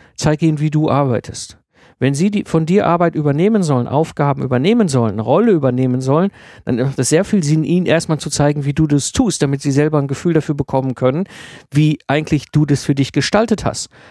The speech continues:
Ja, und je nachdem, wie systematisiert du deine Prozesse für die verschiedenen Rollen drauf hast. Also ich habe meine Prozesse zum Beispiel hier fürs Podcasten schon ganz früh systematisiert. Vor über dreieinhalb Jahren habe ich das gemacht.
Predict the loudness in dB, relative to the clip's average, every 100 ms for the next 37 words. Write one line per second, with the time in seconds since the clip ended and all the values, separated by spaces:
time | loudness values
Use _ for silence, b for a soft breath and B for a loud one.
0 | B 0 0 2 2 2 0 2 2 0
1 | 0 2 2 0 0 -2 -2 -2 0 0
2 | 2 2 0 -2 -4 -2 0 -2 0 0
3 | 0 0 0 0 0 2 2 0 B B
4 | B B -20 _ -20 -20 -20 -6 -2 0
5 | 0 -2 0 0 2 0 0 0 0 0
6 | 0 -2 -2 0 0 0 0 0 0 -2
7 | -4 -2 -4 -4 -4 -2 -2 -2 -4 -4
8 | -4 -2 -2 -2 -2 0 2 0 B B
9 | B -4 0 0 0 0 0 2 0 2
10 | 2 2 0 0 -2 -4 -2 0 -2 -4